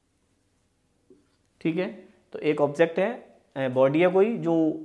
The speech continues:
ए पोजीशन से चल रही है, यू स्पीड से स्टार्ट करा है उसने और कहाँ पहुँच गई, बी पर पहुँच गई। और किस स्प-, स्पीड कैसी हो जाएगी भाई, पहले आप बताया था मैंने आपको, सबसे स्टार्टिंग में जो ऑब्जेक्ट चलता है तो इनिशियल स्पीड होती है, बाद में वो फाइनल स्पीड हो जाती है।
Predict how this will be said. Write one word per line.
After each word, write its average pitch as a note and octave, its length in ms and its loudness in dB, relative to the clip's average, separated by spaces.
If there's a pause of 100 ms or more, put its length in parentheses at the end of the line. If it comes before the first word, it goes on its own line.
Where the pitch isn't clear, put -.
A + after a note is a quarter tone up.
(260)
ए E3 160 6
पोजीशन E3+ 500 0
से D#3+ 100 0
चल D#3 200 -4
रही D#3 280 4
है, F3 340 -4
यू D3+ 280 2
स्पीड D#3+ 360 -4
से - 200 -10 (360)
स्टार्ट D3+ 420 2
करा E3 160 2
है E3 60 2
उसने F3+ 240 -8 (640)
और C#3+ 200 2
कहाँ D3 220 2
पहुँच F3 260 0
गई, F#3+ 140 0
बी E3+ 320 -4
पर F3+ 180 6
पहुँच C3 280 -4
गई। A2+ 200 -10 (560)
और C3 200 -4
किस D#3+ 200 0
स्प-, - 320 -10
स्पीड E3+ 300 -4
कैसी F3+ 200 0
हो E3 60 0
जाएगी F3 200 2
भाई, F3+ 140 0
पहले D#3 260 4
आप D3+ 280 2
बताया D#3+ 300 2
था F3+ 80 0
मैंने F3 160 -2
आपको, E3+ 260 -6
सबसे E3+ 280 -4
स्टार्टिंग D3+ 320 0
में D#3 80 0
जो D#3 60 0
ऑब्जेक्ट D3+ 240 -4
चलता D3 200 -2
है C#3+ 60 2
तो C#3+ 60 -2
इनिशियल C#3 340 -2
स्पीड D#3 220 -6
होती D#3+ 200 -4
है, D3+ 60 -4
बाद C#3 180 -4
में D#3 120 -4
वो G#3+ 160 -6
फाइनल C#3 380 -4
स्पीड D3+ 240 -4
हो D3+ 100 -4
जाती D#3 280 -6
है। F#3+ 120 -6